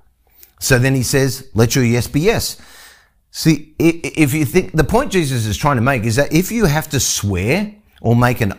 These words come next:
oath, then that actually betrays the weakness of what your word was. It demonstrates that there's not enough weight in your own character to confirm your own words.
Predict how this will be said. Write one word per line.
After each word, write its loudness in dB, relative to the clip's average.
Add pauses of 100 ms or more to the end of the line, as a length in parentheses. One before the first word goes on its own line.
oath, -2 (280)
then 2
that 2
actually 0
betrays -2
the -2
weakness -2
of 2
what 0
your 2
word 0
was. -2 (240)
It 4
demonstrates 0
that 0 (160)
there's 2
not 0
enough 0
weight 0
in 0
your 0
own 0
character -2
to -4
confirm -2
your 2
own 0
words. -4